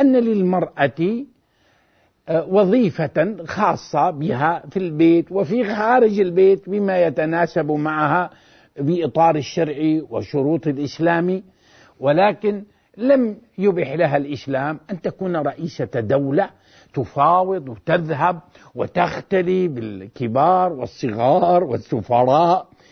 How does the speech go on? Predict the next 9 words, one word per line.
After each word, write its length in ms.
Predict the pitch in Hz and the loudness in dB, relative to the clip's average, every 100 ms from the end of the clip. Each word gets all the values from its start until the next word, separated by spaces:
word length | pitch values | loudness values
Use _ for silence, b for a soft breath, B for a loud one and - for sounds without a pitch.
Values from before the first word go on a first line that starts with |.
| b b | b b
فالإسلام 680 | 285 247 180 170 175 208 226 | -2 -2 -6 -8 -4 -2 0
منع 380 | 214 202 139 | -2 -2 -4
ذلك. 320 | 127 113 101 95 _ b b b b - | -4 -4 -6 -12 _ b b b b 0
باقي 420 | 370 - 254 240 | 0 0 -4 -2
بعض 260 | 226 196 | -2 -2
الكتاب 760 | 175 135 - 135 - 156 190 185 | -4 -4 -6 -6 -2 2 2 0
يتأثرون 680 | 135 147 - - 165 180 202 | -6 -8 -8 -6 -4 -2 -2
من 180 | 196 196 | 0 0
الغرب، 360 | 185 196 185 | 2 2 0